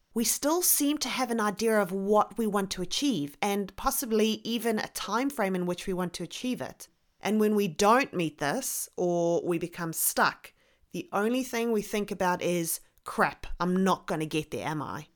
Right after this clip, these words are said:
We begin to limit ourselves and then feel like we have fallen short of our goals and therefore totally crashed our expected outcome in a flood of disappointment and self-sabotage.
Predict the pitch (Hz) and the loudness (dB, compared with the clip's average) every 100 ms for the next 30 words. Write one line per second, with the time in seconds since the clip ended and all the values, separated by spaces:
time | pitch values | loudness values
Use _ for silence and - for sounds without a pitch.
0 | _ _ _ - 220 220 262 311 320 285 | _ _ _ -2 0 2 4 4 2 2
1 | 262 262 262 - 247 233 226 220 - 196 | 2 2 0 2 2 4 2 0 -2 -2
2 | 190 185 - 247 247 247 208 196 208 185 | -2 -4 -4 2 4 6 4 4 -2 0
3 | 233 214 202 185 - 285 349 302 294 262 | 2 2 2 2 2 2 0 2 2 4
4 | 208 202 196 - 190 196 202 208 208 196 | 2 4 2 -2 -2 0 0 0 2 0
5 | 190 - 233 247 254 269 262 254 - 196 | 0 -2 4 4 2 -2 -2 -4 -4 0
6 | 202 196 - 185 - 190 - 208 196 - | 0 0 -2 -2 -2 -4 -4 -4 -4 -2
7 | 190 180 - 147 - - 131 139 - 170 | -4 -4 -4 -4 -4 -12 -10 -12 -6 -4
8 | 147 - 208 202 190 160 - - 285 320 | -4 -4 0 0 0 -12 -8 -2 0 -2
9 | - 262 254 247 247 - 208 214 220 208 | -2 -2 -2 -4 -4 -2 0 0 -2 -2
10 | 196 185 - - 165 147 - 127 120 147 | 0 0 -2 -2 -2 -4 -8 -8 -8 -6
11 | - | -6